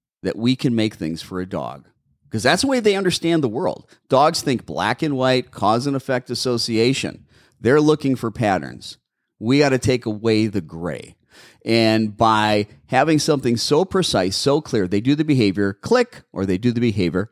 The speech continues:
yes, whatever we've conditioned, either yes or nice or click equals treat.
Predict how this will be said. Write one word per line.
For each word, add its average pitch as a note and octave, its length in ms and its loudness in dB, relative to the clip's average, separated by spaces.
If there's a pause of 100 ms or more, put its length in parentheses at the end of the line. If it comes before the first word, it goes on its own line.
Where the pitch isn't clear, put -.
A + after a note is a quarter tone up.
yes, G#3+ 460 2
whatever D3 360 -2
we've C3 300 -4
conditioned, A2 720 0 (100)
either G#2 300 0
yes F#2 460 -2 (280)
or D#2+ 320 -2 (320)
nice G2 520 0 (180)
or D2+ 320 -6 (140)
click G#2 400 -2 (400)
equals E2+ 360 -2
treat. - 460 0